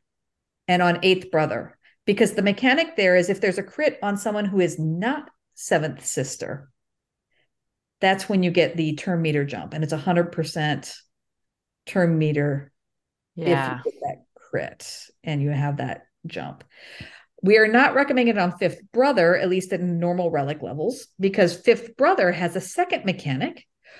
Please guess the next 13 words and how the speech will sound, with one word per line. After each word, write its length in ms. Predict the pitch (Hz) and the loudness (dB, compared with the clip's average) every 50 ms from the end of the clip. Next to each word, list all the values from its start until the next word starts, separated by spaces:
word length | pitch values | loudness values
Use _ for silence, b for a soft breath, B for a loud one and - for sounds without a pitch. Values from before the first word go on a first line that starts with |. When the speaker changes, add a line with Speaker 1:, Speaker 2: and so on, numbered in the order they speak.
| b b b b | b b b b
Speaker 1:
which 260 | - 226 254 254 - | 4 4 4 4 6
is 200 | 269 262 247 254 | 4 2 4 4
that 140 | - 254 240 | 6 4 4
he 260 | 240 - 294 294 311 | 4 2 -2 -2 2
does 280 | 311 180 175 190 190 - | 4 4 4 2 2 -2
counters. 840 | - - - 143 147 180 190 - - - - - - - - - - _ _ _ _ _ _ _ _ - 247 | -10 -10 -8 -6 -4 -4 -4 -6 -8 -10 -10 -12 -12 -12 -12 -12 -14 _ _ _ _ _ _ _ _ -16 -14
Speaker 2:
Mm-hmm. 160 | 170 139 165 - _ _ _ _ _ _ _ - - _ - | -14 -12 -14 -16 _ _ _ _ _ _ _ -20 -12 _ 4
Speaker 1:
And 460 | 208 208 208 202 202 196 190 175 - - _ _ - | 4 6 6 6 6 4 4 2 -2 -8 _ _ 2
if 180 | 226 214 208 208 190 175 165 | 4 4 4 4 0 -8 -10
Jawa 880 | - - 180 170 175 240 311 370 349 240 156 135 123 117 - 294 320 - _ _ _ _ _ _ _ _ _ _ _ - 202 180 - | -6 -2 0 0 2 4 4 4 4 4 2 0 -2 -4 -6 -6 -6 -8 _ _ _ _ _ _ _ _ _ _ _ -14 -14 -10 -6
dodges 600 | - 185 131 131 254 311 311 - 349 359 359 359 - | -2 -2 0 2 2 2 2 2 0 0 0 -2 -4
a 80 | - 320 | -6 -6
counter, 760 | 320 - - - - 349 370 415 415 415 - - - - - | -6 -8 -16 -12 -8 -6 -4 -4 -6 -6 -8 -10 -10 -10 -12